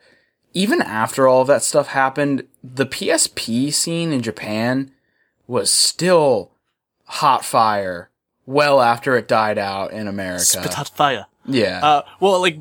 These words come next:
Speaker 2: all mobile games are just more prevalent in Japan. Like, they're just more popular.
Speaker 1: Oh,
Speaker 2: Like,
Speaker 1: totally. Dude,
Speaker 2: for
Speaker 1: wh-
Speaker 2: whatever reason. I guess 'cause people are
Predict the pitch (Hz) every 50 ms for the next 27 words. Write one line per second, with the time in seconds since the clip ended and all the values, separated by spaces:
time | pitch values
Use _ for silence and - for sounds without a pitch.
0 | - - 180 226 247 143 135 156 156 143 127 117 117 117 113 113 - 123 127 -
1 | 117 - - 127 127 123 113 - - 120 117 110 107 104 98 107 107 104 101 101
2 | - - 107 104 98 101 110 - 131 127 117 127 135 135 - - 131 120 120 120
3 | 110 - - 104 98 101 - - 104 95 98 98 98 - _ _ _ _ 147 135
4 | 117 107 104 - 123 135 139 135 120 107 98 117 117 98 110 151 151 147 139 139
5 | 143 143 143 135 131 117 113 113 113 113 113 110 101 95 - 127 131 - 123 117
6 | - - 120 104 - 120 110 110 107 98 101 101